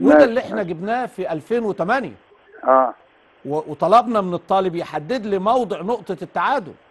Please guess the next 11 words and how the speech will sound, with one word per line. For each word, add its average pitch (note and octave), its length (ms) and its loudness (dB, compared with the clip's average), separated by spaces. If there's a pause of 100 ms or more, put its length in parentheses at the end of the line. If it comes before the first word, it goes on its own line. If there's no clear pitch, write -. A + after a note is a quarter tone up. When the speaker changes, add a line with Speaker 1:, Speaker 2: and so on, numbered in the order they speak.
(320)
Speaker 2:
تمام. C#3+ 380 4 (680)
Speaker 1:
أظن G#3 280 2
كده A#3+ 220 2
بقت G3+ 260 0
واضحة. D#3 320 -2 (380)
Speaker 2:
ماشي، C#3 400 0
ماشي. G#2+ 140 -8
Speaker 1:
و-، E3 340 0
وزال A3+ 360 4
الغموض. F3+ 460 0 (1160)
Speaker 2:
مم. A#2+ 280 -12